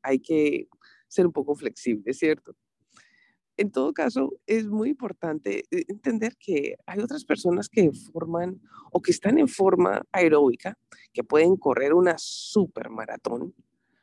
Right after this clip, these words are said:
pero estas personas no son fuertes. El fitness es una forma también muy importante, no solamente física,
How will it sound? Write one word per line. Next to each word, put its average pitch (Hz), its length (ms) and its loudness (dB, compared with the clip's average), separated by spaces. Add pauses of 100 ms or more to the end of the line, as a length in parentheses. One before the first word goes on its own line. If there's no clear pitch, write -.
(340)
pero 139 300 2
estas 156 260 0
personas 147 580 2
no 131 360 2
son 139 340 0
fuertes. - 920 -2 (1600)
El 214 140 4
fitness 160 760 2
es 156 200 -6
una 160 220 -6
forma 147 560 -8
también 131 680 -4
muy 135 480 2
importante, 117 800 -12
no 127 160 -4
solamente 135 580 -8
física, - 680 -4